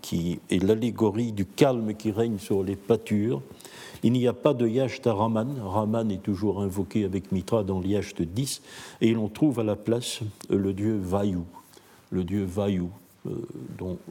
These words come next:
il faudra aussi commenter la personnalité, donc je m'en abstiens à présent. Puis le dernier jour de la semaine, c'est le jour du vent, Vata, il n'y a pas de yacht.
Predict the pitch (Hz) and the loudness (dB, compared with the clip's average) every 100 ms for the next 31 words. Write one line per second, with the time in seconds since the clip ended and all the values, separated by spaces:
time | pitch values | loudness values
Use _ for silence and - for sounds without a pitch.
0 | - 92 85 - 87 95 90 90 98 - | -14 -12 -8 -2 0 2 0 -2 -2 0
1 | 90 90 - 104 90 - 92 - 90 87 | 0 -2 -2 0 0 -2 -2 0 0 -2
2 | 82 - 104 92 90 90 87 95 85 - | -4 -2 0 0 -2 -2 0 -2 -2 -4
3 | 98 90 92 87 98 113 - - - - | -4 -2 -2 -2 -2 -4 -6 -16 -16 0
4 | 123 131 - 107 113 113 107 104 104 98 | 2 2 2 2 2 2 0 2 2 2
5 | 101 95 104 110 - 95 90 104 104 98 | 0 0 0 0 0 0 0 0 0 -2
6 | 92 90 87 - - - 92 95 - 85 | 0 -2 -2 -10 -18 -4 -2 -2 -2 -4
7 | 90 - 87 87 87 - 92 87 80 78 | -4 -4 -2 0 -2 -2 -2 0 -2 -4
8 | - - | -10 -20